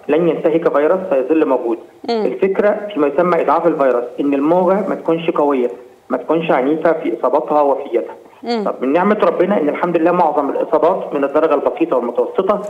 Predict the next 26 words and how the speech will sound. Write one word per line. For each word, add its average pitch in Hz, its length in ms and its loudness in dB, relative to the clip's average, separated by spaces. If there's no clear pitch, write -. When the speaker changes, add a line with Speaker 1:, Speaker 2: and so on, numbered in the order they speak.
Speaker 1:
نسب 170 360 2
الحالات 147 340 0
الخطيرة 160 500 0
أو 127 160 0
الشديدة، 165 420 -2
لا، 123 180 -2
معظم 151 260 2
الحالات - 240 -2
خمسة 175 220 0
وتسعين 165 300 0
في 165 60 0
المية 156 160 2
من 175 80 0
الحالات 165 300 0
حالات 156 300 0
بسيطة 170 260 0
وتعالج 139 360 0
منزليا. 113 380 -4
Speaker 2:
مم. 233 120 0
Speaker 1:
وده 190 140 2
من 190 140 2
نعمة 196 300 2
ربنا 185 440 2
بفضل 175 220 2
منظومة 170 300 0
اللقاحات، 143 520 0